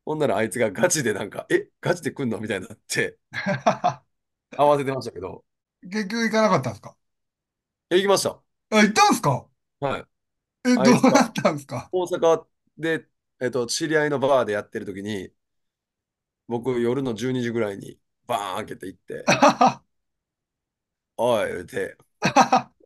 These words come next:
Speaker 1: 「何言ってくれとんねん」みたいな感じやったんですけど、
Speaker 2: はい。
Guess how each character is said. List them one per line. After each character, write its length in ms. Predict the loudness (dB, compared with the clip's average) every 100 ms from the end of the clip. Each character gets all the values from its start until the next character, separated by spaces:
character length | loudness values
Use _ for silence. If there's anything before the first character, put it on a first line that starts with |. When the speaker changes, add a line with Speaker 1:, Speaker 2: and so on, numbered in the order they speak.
| -6
Speaker 1:
「何 140 | -4
言 100 | -2
っ 20 | -2
て 120 | 0
く 80 | 2
れ 80 |
と 140 | 2 0
ん 40 |
ね 120 | 0
ん」 40 | -4
み 60 |
た 80 | -4
い 20 |
な 0 |
感 160 | -2 -2
じ 60 | -2
や 60 |
っ 20 |
た 100 | -2
ん 40 | -4
で 40 |
す 60 | -4
け 100 | 0
ど、 260 | 0 0 2
Speaker 2:
は 320 | 6 6
い。 120 | 4